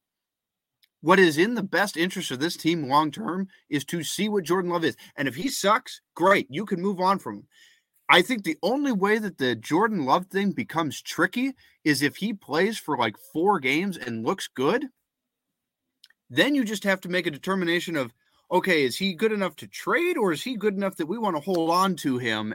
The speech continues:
and, and actually move on from Aaron? Right? But I mean, eh, like, uh, I don't understand the people that just want him cut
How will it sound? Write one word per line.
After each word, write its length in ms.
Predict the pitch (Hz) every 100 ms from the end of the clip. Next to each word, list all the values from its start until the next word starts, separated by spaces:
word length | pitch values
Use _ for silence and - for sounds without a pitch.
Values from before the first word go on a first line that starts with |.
| -
and, 360 | 135 127 117 -
and 220 | 123 123
actually 340 | 151 170 - 135
move 220 | 135 131
on 180 | 247 226
from 200 | 120 104
Aaron? 300 | 107 85 _ _ _ _ _ _ -
Right? 240 | 165 -
But 100 | 190
I 40 | 202
mean, 200 | 208 190 _ _ -
eh, 80 | -
like, 260 | 170 185 - - _ _ _ _ _ 151
uh, 80 | - _ _
I 180 | 139 175
don't 280 | 165 214 254
understand 760 | 233 190 156 - 165 214 190
the 80 | 120
people 440 | - 190 208 165 127
that 200 | 120 - _ _ _ _ _
just 380 | - 170 185 - _ _
want 520 | 135 160 139 180 208
him 260 | 151 120 -
cut 480 | - - 208 123 -